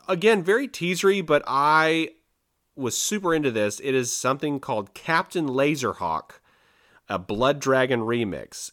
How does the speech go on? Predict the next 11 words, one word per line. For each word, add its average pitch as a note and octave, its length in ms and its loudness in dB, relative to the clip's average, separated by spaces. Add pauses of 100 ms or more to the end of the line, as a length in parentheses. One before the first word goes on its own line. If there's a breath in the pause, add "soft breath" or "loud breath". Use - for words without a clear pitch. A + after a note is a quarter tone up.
And F#2+ 560 -6 (460)
if G#2 120 -10
you're A#2 80 -2
not C#3 140 2
familiar D#3 260 4
with C3 120 2
Blood C#3+ 240 4
Dragon, A2 400 0
it A#2+ 200 -4
is B2 240 -2
a G#2 640 -2